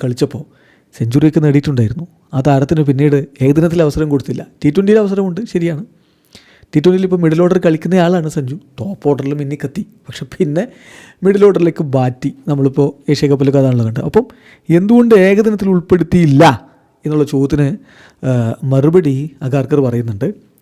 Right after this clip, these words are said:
ആ വാക്കുകളിലേക്കൊന്ന് പോവുകയാണ്. ആ, ഇ എസ് പി എൻ ക്രിക്കറ്റ് ഇൻഫോക്കാരൻ റിപ്പോർട്ട് ചെയ്യുന്നു, "സഞ്ജു സാംസൺ bats at the top of the order." സഞ്ജു ബാറ്റ് ചെയ്യുന്നത് ടോപ്പ് ഓർഡറിലാണല്ലോ, അവിടെയാണ്,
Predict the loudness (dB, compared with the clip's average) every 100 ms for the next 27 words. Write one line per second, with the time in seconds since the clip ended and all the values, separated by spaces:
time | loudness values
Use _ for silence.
0 | _ -6 -6 -4 -4 -4 -4 -10 -8 -8
1 | -6 -6 -4 -6 -6 -20 _ _ _ -8
2 | -6 -6 -4 -2 0 -2 -4 -4 -4 -2
3 | -2 -4 -6 -4 -4 -4 -6 -6 -10 -14
4 | _ _ _ _ _ _ _ _ _ _
5 | -10 0 0 2 2 2 0 -4 -2 -4
6 | -4 0 0 2 -2 -2 -8 -2 -4 -2
7 | -8 -6 -8 -8 -14 _ _ _ _ _
8 | _ _ -4 -2 2 2 0 -2 -4 -2
9 | -4 -6 -16 _ _ _ _ 0 2 2
10 | 2 2 2 0 0 0 0 -4 _ _
11 | _ _ _ _ _ -2 2 4 2 0